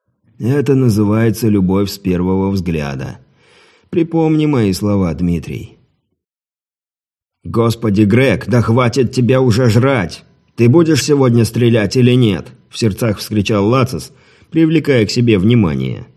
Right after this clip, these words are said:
Дмитрий бросил взгляд в сторону одного из Гелендвагенов. В салоне приметил мужика, которого видел в кафе с той самой блондинкой. Припомнил, как совсем недавно наблюдал ее с пакетами еды.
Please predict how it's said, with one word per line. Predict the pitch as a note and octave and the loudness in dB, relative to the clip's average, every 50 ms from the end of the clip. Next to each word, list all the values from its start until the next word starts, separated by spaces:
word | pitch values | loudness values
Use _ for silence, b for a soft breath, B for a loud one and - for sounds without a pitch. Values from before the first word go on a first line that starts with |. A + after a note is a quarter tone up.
| _ _ _ _ _ _ _ _ _ _ _ _ _ _ - | _ _ _ _ _ _ _ _ _ _ _ _ _ _ -8
Дмитрий | F#2 A#2 E3 G3 G3 E3 F3+ E3 - | -2 0 2 2 2 2 2 2 2
бросил | D3 D#3+ E3 D#3 - D#3+ C#3+ C#3 | 2 2 0 0 0 0 -2 -2
взгляд | C3+ C3 C#3 D3 D3+ C#3 B2 | -2 -2 -2 0 0 0 -2
в | - | -4
сторону | - - - E3+ - A#2 A2 G#2+ G#2 | -6 -2 0 0 2 2 2 0 0
одного | G2 G2 A2+ A2+ A#2 B2 A#2+ A#2 | 0 0 0 0 2 2 2 2
из | G#2 F#2+ | 2 2
Гелендвагенов. | G#2 A#2 A#2 B2 B2 A#2+ B2+ C3 A#2 E2 C#2+ D2+ C#2 B1+ A1+ - - - _ _ _ _ _ | 0 0 2 2 2 2 2 2 0 0 -2 -4 -8 -8 -10 -14 -18 -20 _ _ _ _ _
В | - | -10
салоне | - - A#2+ C3+ D#3 F3+ F#3 E3+ E3 D#3 | -4 -2 0 0 2 2 2 2 2 0
приметил | C3 D3+ D3+ C#3 D3 D#3+ D3+ - D#3 D3+ D3+ | 0 0 -2 0 0 0 0 -2 -2 -2 0
мужика, | D3+ D3+ D3 C3+ D#3 D3+ C3 - A#2+ A2+ - | 0 -2 -2 -2 -4 -4 -4 -2 -2 -2 -2
которого | - G#2 F#2 A#2 A2 A2 G#2+ G2+ G2+ | -2 -4 -4 -4 -2 0 0 2 2
видел | G2+ G2+ G#2 G2+ G#2 G2 F#2+ | 2 2 2 2 2 0 -2
в | - | -2
кафе | - G#2+ F#2+ F2+ - B2 B2 A#2 | -4 -4 -4 -4 -2 -2 -2 -2
с | - | -2
той | - G#2+ F#2+ | -2 -4 -4
самой | - - A2 F#2+ F#2 F#2 F2 | -2 -2 -2 -2 0 0 0
блондинкой. | F#2 G#2 G#2 G2+ F#2 F#2 F2+ D#2 C2+ B1 C#2 B1 B1+ - - _ _ _ _ _ _ _ _ _ _ _ | 0 0 0 0 0 0 0 -2 -4 -8 -10 -12 -14 -14 -18 _ _ _ _ _ _ _ _ _ _ _
Припомнил, | - G#2 G#2+ G#2 - E3 D#3+ D3 C#3 B2 G#2+ | -2 -2 -2 0 0 0 0 2 2 0 0
как | F#2+ A2 G#2 F#2+ | 0 -2 -4 -4
совсем | - - A2 G#2+ - - C#3 C3 B2+ | -2 -4 -4 -4 -2 -2 0 2 2
недавно | B2 A#2+ B2 C3+ C#3+ C3+ A#2+ G#2 F#2 | 2 2 2 2 0 0 0 0 0
наблюдал | F2+ F2+ F2+ F2+ F#2+ F#2+ F2+ G2 F#2+ G2 G2+ | 0 0 0 2 2 2 2 2 2 2 2
ее | G#2 A2 A2+ | 2 2 0
с | A2 | 0
пакетами | - A2 G2+ F#2+ - F2 D2 D2 E2+ F2+ F#2 | -4 -6 -6 -4 -4 -4 -4 -2 -2 0 0
еды. | F#2+ G#2+ A#2 A2 F2 C#2+ B1+ - - | 0 0 -2 -2 -4 -6 -8 -8 -12